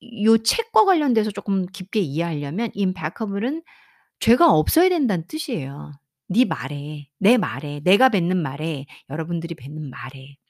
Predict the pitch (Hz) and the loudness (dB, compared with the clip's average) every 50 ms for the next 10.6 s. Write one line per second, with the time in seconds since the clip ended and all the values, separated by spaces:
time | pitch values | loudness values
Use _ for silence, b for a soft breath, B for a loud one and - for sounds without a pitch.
0 | _ _ _ _ _ _ _ _ _ _ _ _ _ - _ _ B B B B | _ _ _ _ _ _ _ _ _ _ _ _ _ -20 _ _ B B B B
1 | B B B - - - 277 247 247 240 - - 320 370 403 392 392 349 302 247 | B B B -18 -4 -2 -2 -2 -2 -4 -6 -8 -8 -8 -6 -4 -4 -2 -2 -2
2 | 220 208 226 196 180 170 170 180 175 190 196 170 165 190 240 285 302 B B B | -2 -2 0 -2 0 -2 -2 -2 -4 -4 -4 -4 -4 -2 -4 -4 -6 B B B
3 | B B B B B B - - - _ _ - 311 277 277 277 214 170 - B | B B B B B B -10 -10 -10 _ _ -2 0 2 2 2 0 0 -2 B
4 | B B B B B B B _ - - - 214 208 202 202 202 196 196 190 - | B B B B B B B _ -8 -6 -4 -2 0 0 0 0 0 -2 -2 -6
5 | - - _ _ _ _ _ _ - - _ 202 220 247 269 240 - - - - | -8 -14 _ _ _ _ _ _ -20 -8 _ 4 6 6 8 6 6 4 4 2
6 | - 381 403 381 339 302 277 294 - 220 170 147 143 135 135 139 139 139 135 _ | 2 6 6 8 8 8 4 4 4 4 4 4 2 0 0 -2 -4 -6 -8 _
7 | _ _ _ _ _ _ _ _ _ _ _ _ _ _ _ - 170 180 214 202 | _ _ _ _ _ _ _ _ _ _ _ _ _ _ _ -2 0 2 2 0
8 | - - 202 202 233 254 240 214 185 170 160 160 - 143 139 131 131 139 135 139 | 0 4 4 6 6 6 4 2 2 0 -4 -4 -6 -8 -8 -8 -8 -10 -12 -14
9 | 143 143 _ - 214 226 214 - 214 - - 233 - 233 185 156 147 - - 190 | -16 -16 _ 0 0 0 2 0 -6 -6 -6 -6 -4 -4 -4 -4 -6 -8 -10 -12
10 | _ - - - _ - - 147 202 254 311 | _ -12 -12 -12 _ -12 -10 -8 -8 -8 -10